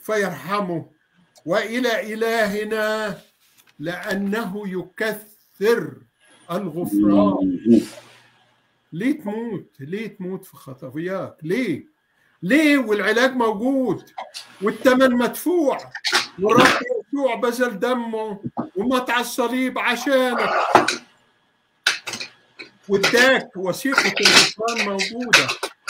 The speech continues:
Speaker 1: هل تخلي وثيقة العالم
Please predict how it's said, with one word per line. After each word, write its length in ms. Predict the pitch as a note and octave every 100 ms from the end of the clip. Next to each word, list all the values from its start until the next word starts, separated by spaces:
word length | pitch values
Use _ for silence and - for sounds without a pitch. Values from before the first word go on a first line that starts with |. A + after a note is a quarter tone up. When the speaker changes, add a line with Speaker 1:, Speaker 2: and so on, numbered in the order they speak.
| - - - - - -
Speaker 1:
هل 380 | - - A3+ B3 -
تخلي 640 | D#3+ G#3 A#3 G3+ C#3+ A2
وثيقة 840 | - - - - E3+ - - F#3 G3+ E3
العالم 640 | D3 C3 G3+ G#3 D3+ A2+